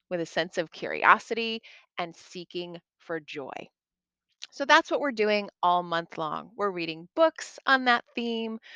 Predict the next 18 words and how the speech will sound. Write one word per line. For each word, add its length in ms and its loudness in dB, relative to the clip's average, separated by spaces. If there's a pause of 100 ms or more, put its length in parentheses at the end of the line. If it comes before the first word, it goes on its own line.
(280)
We 220 -2
are 300 2
diving 580 2
into 300 -4
our 120 2
reading 260 -6
response 680 -8 (140)
notebooks, 960 -2
and 180 -2
we've 220 -8
got 320 2
live 500 6
events 600 -2
to 100 -8
help 260 -8
us 240 -12
tune 460 -8
into 760 -8